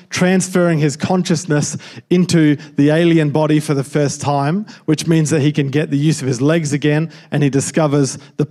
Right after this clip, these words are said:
more of the planet that he's on. In Legally Blonde,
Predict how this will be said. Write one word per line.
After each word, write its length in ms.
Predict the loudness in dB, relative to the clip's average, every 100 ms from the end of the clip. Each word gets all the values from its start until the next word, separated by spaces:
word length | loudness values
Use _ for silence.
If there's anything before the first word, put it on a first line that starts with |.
| -8 -20 _
more 300 | 0 2 2
of 80 | 0
the 80 | -2
planet 440 | -2 -2 0 -2
that 160 | -4 -2
he's 220 | 0 0
on. 420 | 0 -2 -4 -10 _ _ _ _ _ _ _ -8
In 220 | -2 2 2
Legally 360 | 2 2 2
Blonde, 540 | 2 0 2 2 0